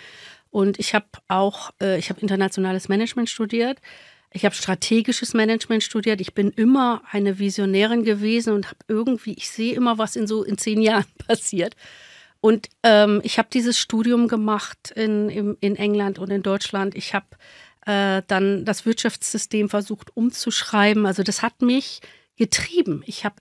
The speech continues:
immer für dieses Thema gebrannt. Wir müssen anders wirtschaften. Wir, so, und, äh, und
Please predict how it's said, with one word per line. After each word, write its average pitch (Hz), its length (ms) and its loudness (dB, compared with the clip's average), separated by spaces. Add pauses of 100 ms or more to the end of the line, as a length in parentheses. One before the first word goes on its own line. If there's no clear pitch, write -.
(120)
immer 311 320 8
für 226 160 -6
dieses 202 320 -10
Thema 202 280 -4
gebrannt. 180 440 -4
Wir 185 80 -2
müssen 220 360 0
anders 196 340 -6
wirtschaften. 190 420 -6
Wir, 185 80 -4 (440)
so, 196 280 2
und, 190 560 -4
äh, 196 440 0
und 202 200 -2